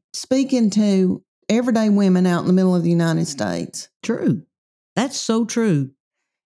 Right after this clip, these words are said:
Speaker 1: And so I think when they do finally get to come to a show, a lot of the women that come to my theaters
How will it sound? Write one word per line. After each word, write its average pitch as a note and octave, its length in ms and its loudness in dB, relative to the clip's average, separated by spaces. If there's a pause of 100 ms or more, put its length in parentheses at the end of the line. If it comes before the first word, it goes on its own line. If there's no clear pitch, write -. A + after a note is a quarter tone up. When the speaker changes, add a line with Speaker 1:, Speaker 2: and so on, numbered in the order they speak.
Speaker 1:
And A3+ 180 2
so A3+ 200 0
I G#3+ 120 0
think A#3+ 320 0
when G#3 140 4
they G3+ 120 2
do A#3 220 2
finally A#3+ 360 2
get A3 180 -2
to B3 60 -2
come G3 240 2
to E3+ 80 2
a E3+ 60 0
show, F#3 240 0
a F#3+ 60 0
lot G3 200 0
of C4 140 -4
the G3+ 80 -2
women G#3+ 280 2
that - 140 -2
come A3+ 220 0
to A#3 80 0
my F#3+ 380 2 (100)
theaters A3 560 0